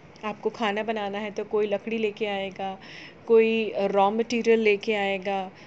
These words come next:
और कोई बैठ के उसको, जैसे सब्जियां काटेगा, और कोई आटा मढ़ेगा, फिर वो कोई बनाएगा, और फिर सारे मिलके खाते थे। तो एक तरह से सिस्टम ऐसा था बच्चों, जो शुरू से ही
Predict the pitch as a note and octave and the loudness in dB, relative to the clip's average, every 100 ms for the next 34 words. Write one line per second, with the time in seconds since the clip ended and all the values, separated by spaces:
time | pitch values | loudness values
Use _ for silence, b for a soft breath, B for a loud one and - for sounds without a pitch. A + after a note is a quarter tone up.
0 | B A3+ A3+ A3+ - G#3+ A3 G#3 G3 G3+ | B 4 4 4 2 4 4 2 0 -2
1 | - G#3 G3+ - A3 G#3+ G#3 G3+ - - | -4 -2 -2 -6 -2 -2 -2 -8 -20 -20
2 | - G#3+ G3 G#3 A3 G#3+ - G3+ - G3+ | -16 -8 -4 0 0 -2 -4 -4 0 0
3 | A3 A3 A3 A3 G3+ G#3+ G3+ G3+ G3 G3+ | 0 -2 -2 -2 0 -2 -2 -2 -4 -8
4 | B B B G#3+ G#3 A3+ A3 G#3+ G#3 A3+ | B B B -4 4 4 4 2 -2 -2
5 | A3 G#3 G#3 G3+ G3 G3+ - A3+ A3 G#3+ | -2 -2 -2 -4 -4 -4 2 2 2 -2
6 | G#3 A3+ A3+ G3+ G3+ G3 G#3 G3 G#3 G3 | 0 0 2 0 0 -2 -4 -4 -4 -2
7 | A3 B3+ B3+ - A#3 A#3+ C#4+ A3+ G#3 A3+ | -2 0 0 2 2 4 2 0 0 -2
8 | - F#3+ - F#3+ G#3 F#3+ B B B B | -2 -10 -10 -12 -12 -14 B B B B
9 | A#3 A#3+ C4+ D4+ D4+ D#4+ D4+ C4 - D#4+ | 2 4 4 0 0 0 -2 -4 -2 0
10 | D4 C4 B3+ A#3+ B3+ A#3 B3+ C#4 C4 C#4 | 0 0 -2 -2 -4 -4 -2 -2 -2 -2
11 | C#4 B3+ B3 D4+ C4+ A#3+ C#4 | -2 0 0 -2 -2 -2 -4